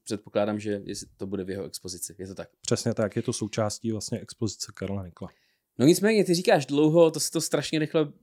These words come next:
Speaker 1: přeskočil, maketa kapra, eh, akvárko, ale určitě předpokládáme toho spoustu. Eh, kolik vystavovatelů třeba letos očekáváš, nebo očekáváš, ty už vlastně předpokládám teďka víš přesně?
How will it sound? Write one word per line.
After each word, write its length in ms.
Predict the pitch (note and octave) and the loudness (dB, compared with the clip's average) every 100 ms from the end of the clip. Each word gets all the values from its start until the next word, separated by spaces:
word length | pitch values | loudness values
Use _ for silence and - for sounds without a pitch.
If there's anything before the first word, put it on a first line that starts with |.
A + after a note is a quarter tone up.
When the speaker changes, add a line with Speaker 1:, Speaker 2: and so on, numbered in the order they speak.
| _ | _
Speaker 1:
přeskočil, 680 | D3+ C3+ E3+ D#3+ D#3 D3+ | 2 4 2 4 4 4
maketa 420 | D3 C3+ E3+ E3 D3+ | 4 2 2 2 4
kapra, 340 | C#3+ C#3 D3 | 4 6 6
eh, 240 | C#3+ C#3 - C3 C3 - | 6 6 6 4 4 2
akvárko, 680 | B2 D3+ D3 D3+ D3+ C3 | 2 4 4 4 4 4
ale 240 | - A#2 A#2+ | 4 2 2
určitě 340 | B2 B2 B2 | 0 -6 -8
předpokládáme 640 | A#2+ A#2+ A#2+ A#2 A2+ A2+ | -10 -10 0 4 4 2
toho 140 | A#2 A2+ | -2 -4
spoustu. 420 | - A2 - G#2 - | -4 -6 -2 -2 2
Eh, 40 | G#2+ G#2+ G#2+ G#2 _ | 2 2 -2 -8 _
kolik 340 | - G3 - | 4 4 0
vystavovatelů 680 | C3+ A#2+ - A#2+ A2+ G#2+ G#2 | -6 -4 0 0 -2 -6 -8
třeba 260 | G2 G2+ F#2+ | -8 -6 -6
letos 380 | F2+ G2 - - _ _ _ - | -4 -6 -6 -10 _ _ _ -12
očekáváš, 760 | G2 - F#2 F2 E2+ E2+ - | -8 -6 -2 -2 -2 -4 -2
nebo 160 | A2 G#2 | -2 -2
očekáváš, 480 | - G2 F#2 F2+ | -6 -8 -6 -6
ty 100 | - | -8
už 60 | G2 | -8
vlastně 220 | F#2 - | -6 -6
předpokládám 500 | G2 - G2+ G2 G2 | -8 -8 0 0 0
teďka 260 | F#2+ - F#2+ | -6 -8 -8
víš 160 | F#2 | -8
přesně? 340 | - F#2+ - | -10 -12 -12